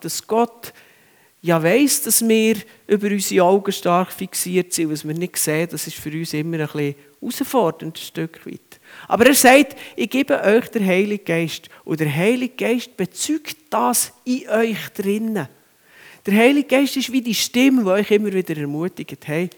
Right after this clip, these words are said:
du hast einen Vater. Du bist Tochter oder Sohn von dem Gott. Du darfst zu ihm kommen. Er gehört dir, er kennt dich. Es ist gut. Und so bezeugt der Geist uns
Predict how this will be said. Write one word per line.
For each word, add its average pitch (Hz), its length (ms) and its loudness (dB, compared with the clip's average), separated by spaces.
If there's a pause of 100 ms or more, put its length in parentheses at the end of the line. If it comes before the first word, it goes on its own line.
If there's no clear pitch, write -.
(140)
du 139 100 -10
hast 147 180 -6
einen 190 80 -12
Vater. - 380 -12 (500)
Du 185 100 -10
bist - 340 -6
Tochter - 400 -8 (120)
oder 165 180 -10
Sohn 139 440 -6 (180)
von - 140 -18
dem 139 200 -12
Gott. - 440 -14 (340)
Du 190 100 -4
darfst 233 480 -2
zu 220 120 -6
ihm 196 280 -4
kommen. - 300 -10 (320)
Er 156 200 -6
gehört 175 480 -4
dir, 131 180 -8 (160)
er - 140 -6
kennt 180 520 -6
dich. 147 200 -6 (180)
Es - 180 -4
ist - 240 -8
gut. - 560 -4 (1120)
Und 147 180 -6
so 180 380 2 (600)
bezeugt - 920 -6
der 175 60 -8
Geist 170 540 -4
uns 160 500 -10